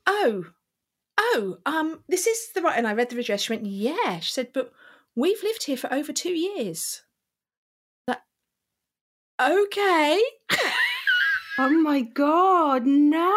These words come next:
Speaker 1: So I was like, "Well, I've got this, this cake to deliver for a birthday."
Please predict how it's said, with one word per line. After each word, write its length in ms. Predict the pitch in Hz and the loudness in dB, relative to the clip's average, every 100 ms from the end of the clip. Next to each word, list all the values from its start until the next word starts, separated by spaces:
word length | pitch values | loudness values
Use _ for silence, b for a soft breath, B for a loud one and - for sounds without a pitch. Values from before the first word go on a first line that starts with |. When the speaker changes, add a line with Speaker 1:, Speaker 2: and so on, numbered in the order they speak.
| 453 480 440 | 4 4 4
Speaker 1:
So 60 | |
I 20 | 311 | 4
was 80 | |
like, 120 | 254 220 | 4 2
"Well, 160 | 370 381 | 2 0
I've 100 | 403 | -2
got 160 | 370 | -4
this, 300 | 330 302 - - - | -2 -4 -6 -12 -4
this 240 | 320 302 - _ _ | -4 -4 -12 _ _
cake 400 | - 466 539 - | -2 0 0 -4
to 140 | - 226 | -6 -4
deliver 580 | 277 320 480 254 92 185 - | 0 2 2 2 0 -6 -14
for 160 | - 269 | -4 0
a 60 | 240 | 2
birthday." 880 | 392 523 539 - - 196 151 147 | 2 0 0 -4 -4 -2 -2 -6